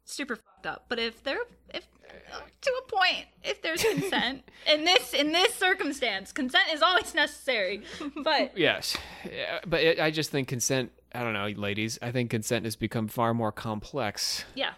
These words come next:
Speaker 2: I mean, we could have a woman, right? Theoretically, in a Me Too world now, we could have a woman who s-, consents to a relationship and sex and all this, but if she has a power diff-, if the man she's with is in a power position over her,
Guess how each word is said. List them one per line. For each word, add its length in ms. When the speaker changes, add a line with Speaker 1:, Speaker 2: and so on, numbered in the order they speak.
Speaker 2:
I 60
mean, 240
we 100
could 200
have 500
a 80
woman, 580
right? 240
Theoretically, 600
in 80
a 40
Me 180
Too 300
world 560
now, 440
we 180
could 140
have 140
a 40
woman 360
who 340
s-, 160
consents 580
to 200
a 40
relationship 840
and 180
sex 440
and 100
all 180
this, 220
but 180
if 100
she 360
has 240
a 60
power 340
diff-, 220
if 140
the 80
man 280
she's 220
with 240
is 140
in 100
a 40
power 300
position 440
over 260
her, 220